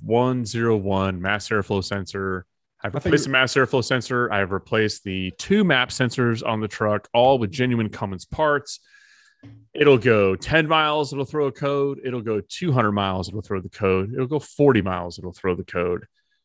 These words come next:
Speaker 1: Um, and everybody that wants to get in the comments that is a Cummins certified diesel technician, I've gone through the entire gambit of the Cummins checklist, Dodge checklist of, like,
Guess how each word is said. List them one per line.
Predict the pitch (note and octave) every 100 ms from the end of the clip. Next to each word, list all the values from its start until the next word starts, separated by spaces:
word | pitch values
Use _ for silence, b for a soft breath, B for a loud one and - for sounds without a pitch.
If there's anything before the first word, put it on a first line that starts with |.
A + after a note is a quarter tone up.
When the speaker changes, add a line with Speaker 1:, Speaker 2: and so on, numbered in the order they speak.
| _
Speaker 1:
Um, | G2 F2+ F2 F2 E2 F2 -
and | F2 F#2
everybody | - G#2 G2+ G2
that |
wants | F#2+ F2+
to | -
get | G2+
in | G2
the |
comments | F#2+ A2+ G#2+ G#2 -
that | F#2
is | F2+
a |
Cummins | F2 A#2+ G#2 G2 -
certified | G#2 G2 G#2 G2 G2 F#2+ F#2 G#2 A#2
diesel | G#2+ G#2 G#2+
technician, | G2 F#2+ - G2+ - G2+ G2 G2
I've | G2+ F#2+ F2+ F#2 -
gone | G#2 G2+ G2+
through | F#2+ - G2+ G2 F#2+ -
the |
entire | F2+ F2 G2+ G2 F#2+
gambit | E2 F#2+ F#2+ F#2 F#2 -
of | G2 F2+ F#2+ - _ b b b -
the | F2+ F#2 F2+ F2 E2 _ _ _
Cummins | - G#2 F#2 F2+ E2+ - -
checklist, | - G2+ - G#2 F#2+ - -
Dodge | G2+ G2 F#2 -
checklist | G#2 - F#2+ F#2
of, | G#2 F#2
like, | F2+